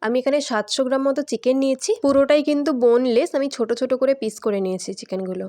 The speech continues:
তারপর তাতে তিনটে মিডিয়াম সাইজের পেঁয়াজ, বারো থেকে পনেরো কোয়া মতো রসুন আর কিছুটা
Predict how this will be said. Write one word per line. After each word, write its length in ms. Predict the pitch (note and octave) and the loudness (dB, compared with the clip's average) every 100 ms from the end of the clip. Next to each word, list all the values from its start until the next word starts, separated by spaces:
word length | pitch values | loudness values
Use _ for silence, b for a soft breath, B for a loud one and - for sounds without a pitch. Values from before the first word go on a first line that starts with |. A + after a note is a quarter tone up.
| - - | -6 0
তারপর 380 | B3 B3 D4+ D4+ | 0 2 0 2
তাতে 240 | D#4 D#4 | 0 -2
তিনটে 400 | D#4 C4 B3+ C4+ D4 | -2 -2 -2 -2 0
মিডিয়াম 380 | A#3+ A3+ A#3+ B3 | 0 0 -2 0
সাইজের 400 | B3+ B3 C4 C4+ - | 0 2 0 -2 0
পেঁয়াজ, 400 | G#3+ G#3 B3+ E4 B3+ | 0 2 0 -2 -2
বারো 280 | A3 A#3+ B3 | 2 4 4
থেকে 220 | C#4+ D4 D#4 | 2 0 0
পনেরো 400 | D4+ B3 B3 C4+ | 2 4 4 4
কোয়া 200 | C#4 C4+ | 2 2
মতো 240 | C4+ C4+ C#4 | 2 2 2
রসুন 420 | G#3 G3+ - D4+ A4 b b b | 2 0 -4 -4 -4 b b b
আর 140 | G#3 G#3+ | -6 -4
কিছুটা 400 | A3 - A3+ | -8 -10 -2